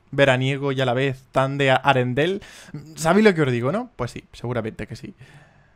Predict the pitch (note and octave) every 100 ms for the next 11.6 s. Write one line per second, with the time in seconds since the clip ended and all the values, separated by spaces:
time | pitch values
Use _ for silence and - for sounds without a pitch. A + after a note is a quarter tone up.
0 | _ _ _ - A2 A2+ A#2+ B2 B2+ A#2
1 | - B2 A#2 - A#2+ G#2+ G#2 - A2 B2
2 | B2 A2 A2 - - - - E3+ C#4 B3
3 | E3 G3 A3+ A#3 A3+ A3+ - G#3+ G3 F#3+
4 | F#3 F3 E3+ D#3+ D3+ D#3 D#3+ D3+ C#3 B2+
5 | A#2+ A#2 - F3+ F3 C3 C#3 C3+ C3 B2
6 | C3 A#2+ A#2 B2 A2+ B2 F3+ B2 B2 C3+
7 | C3 C#3 - D#3+ E3 F3 F3 _ _ _
8 | _ _ _ _ - D#3 F3 F3+ E3+ F3
9 | E3 E3 E3 D#3 D3+ D3+ D#3+ C#3+ D3 D3
10 | C#3+ C#3 C#3 C3+ C3+ C3 D#3+ F3+ C#3+ A#2
11 | A#2 A#2 A2+ A2 A#2